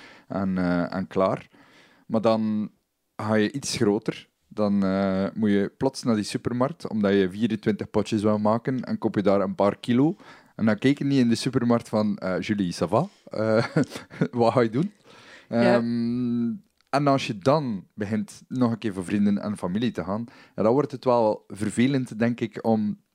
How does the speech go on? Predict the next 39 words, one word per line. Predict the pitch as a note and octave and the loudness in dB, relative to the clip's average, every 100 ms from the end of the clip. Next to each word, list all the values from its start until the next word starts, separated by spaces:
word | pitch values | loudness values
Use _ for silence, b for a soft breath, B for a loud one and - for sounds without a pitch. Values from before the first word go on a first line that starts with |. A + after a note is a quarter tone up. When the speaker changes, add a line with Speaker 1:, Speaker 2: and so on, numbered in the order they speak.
| _ _ _ | _ _ _
Speaker 1:
die | G#2+ A2 | -4 0
tomaten | G#2+ G2 A2 A2+ G#2+ | 2 2 0 0 -2
in | F#2 G2+ | -2 -4
de | F2+ | -4
supermarkt | G#2+ F2 F#2 F#2+ - - | -6 -4 -2 -2 -4 -10
te | - F2 | -8 -4
gaan | F2 D#2 | -4 -4
vinden. | D#2 D2+ - | -8 -8 -4
Speaker 2:
Ja, | F3+ | -4
en | G#3 | -2
dat | G3 | -2
is | G3 | -2
ook | G3 | -6
veel | - - | -6 -6
te | - | -6
duur. | D#3+ G3 B3+ - - | -8 -8 -8 -10 -6
Speaker 1:
Ja. | G2 - F#2 B B B - | -6 -6 -18 B B B -2
Speaker 2:
Dus | F#3+ G#3+ - - | 0 2 -2 -4
wat, | G#3 G3+ G3 G3+ G#3 | 0 4 4 2 0
ehm, | G#3 G3+ G3 G3+ | -2 0 0 0
had | G3 F#3+ | -2 -4
ik | F#3 | -4
dan | F3+ A3 B3+ D4+ - | 0 0 0 -4 -4
eerst | A#3 - - | -4 -4 -4
gedaan? | G3 G3+ A3+ A#3+ B B B B - | -2 0 0 -2 B B B B -14
Goh, | G3+ A3 - | -2 -2 0
een, | A3 G#3+ | -2 -2
een | G#3+ G3 | -2 -2
vriendin | G#3 G3+ F#3 B3 C#4 | 0 0 2 2 2
van | B3+ | 2
mijn | A3+ F#3 | 2 0
broer, | D#3+ F#3 G#3+ C#4 D#4+ - B B _ | 0 2 4 4 2 -6 B B _
ehm, | - A#3 A#3 A#3 A3+ - _ | -2 0 2 0 -4 -8 _
had | F#3+ A3+ - | -6 -4 -2
een | A3 G#3 - _ _ | -2 -2 -6 _ _
groothandel, | F3 F3 F3 A3 - C4 C4+ C4+ C#4 C#4+ | -4 -2 -2 -4 -6 -6 -4 -4 -4 -4
allee, | G#3 | -6
of | F#3+ | -6
zo, | - G3+ G#3+ | -8 -10 -10